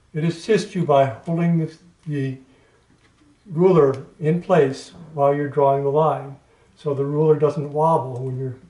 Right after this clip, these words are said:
when you're trying to make your lines. To use the device, you simply slide the paper into a position that you want to draw a line on. Here I want to draw a line from this corner to this corner. So I'm going to position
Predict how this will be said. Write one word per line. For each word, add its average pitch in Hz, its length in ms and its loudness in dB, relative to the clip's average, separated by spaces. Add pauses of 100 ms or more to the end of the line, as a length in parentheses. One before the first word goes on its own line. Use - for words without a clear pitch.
(340)
when 135 80 -12
you're 135 100 -10
trying 143 240 -6
to 139 80 -6
make 135 240 -8
your 131 160 -10 (380)
lines. 151 560 -8 (840)
To 156 80 -6
use 147 380 0
the 202 60 -6
device, 165 600 2
you 156 100 -8
simply 147 400 -6
slide 151 480 0
the 160 60 -10
paper 160 480 -4
into 139 160 -6
a 139 60 -4
position 156 500 -6
that 139 80 -8
you 135 140 -8
want 139 160 -8
to 156 80 -10
draw 143 280 0
a 160 60 -2
line 143 300 0
on. 135 340 -8 (960)
Here 165 300 -2
I 151 40 4
want 151 220 4
to 135 80 -6
draw 135 480 4 (160)
a 143 40 -14
line 143 340 -6
from 131 240 -8
this 147 160 -4
corner 147 420 -2 (540)
to 151 80 -14
this 165 240 -4
corner. 131 420 -10 (800)
So 151 80 -10
I'm 139 140 -6
going 147 180 0
to 147 80 -6
position 156 680 -2